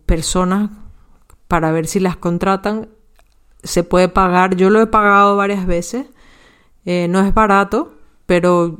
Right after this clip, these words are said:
vale la pena porque salen muchas ofertas en, en LinkedIn.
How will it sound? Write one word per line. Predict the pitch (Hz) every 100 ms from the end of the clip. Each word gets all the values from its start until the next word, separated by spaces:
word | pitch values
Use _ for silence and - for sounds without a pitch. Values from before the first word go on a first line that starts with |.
| -
vale | 165 170 180
la | 190 180
pena | 185 165 175
porque | - 190 190 170
salen | - 175 170 180
muchas | 185 180 180 185
ofertas | 190 - 170 170 180
en, | 190 185 165 151
en | 180 170 170
LinkedIn. | 165 160 - 160 160